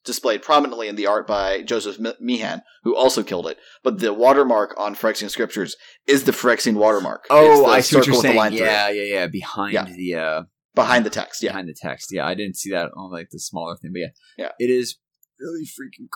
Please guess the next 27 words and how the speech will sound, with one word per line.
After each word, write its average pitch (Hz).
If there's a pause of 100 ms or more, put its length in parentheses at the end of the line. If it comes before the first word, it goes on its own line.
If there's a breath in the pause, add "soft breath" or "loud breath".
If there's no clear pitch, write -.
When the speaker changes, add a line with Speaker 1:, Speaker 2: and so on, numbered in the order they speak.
Speaker 2:
cool. 147
Um, 107
sagas, 113 (240)
regardless 107
of 95 (420)
if 85
they're 87
playable 98
or 107
not, 107 (160)
I 92
feel 90
like 82
foils 87
of 92
those 82
are 90
just 90
gonna 87
be, 73
like, 73 (180)
really 60 (100)
cool 76
to - (140)
own. - (180)
Speaker 1:
Oh, 107
also, 131